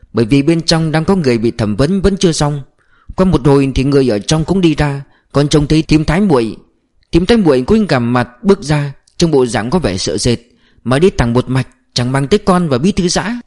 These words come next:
Con đi vào phòng hội nghị ủy ban thì thấy có ba cảnh sát, hai nam một nữ. Con nhận ra một người trong số họ chính là Điền Ân ở đồn công an xã. Ngày con chuyển hộ khẩu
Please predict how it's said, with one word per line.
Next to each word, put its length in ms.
Con 160
đi 160
vào 140
phòng 280
hội 160
nghị 180
ủy 200
ban 300
thì 100
thấy 160
có 140
ba 140
cảnh 200
sát, 260
hai 160
nam 240
một 160
nữ. 280
Con 160
nhận 180
ra 160
một 180
người 220
trong 160
số 160
họ 340
chính 220
là 100
Điền 240
Ân 260
ở 100
đồn 160
công 180
an 160
xã. 300
Ngày 160
con 200
chuyển 260
hộ 160
khẩu 340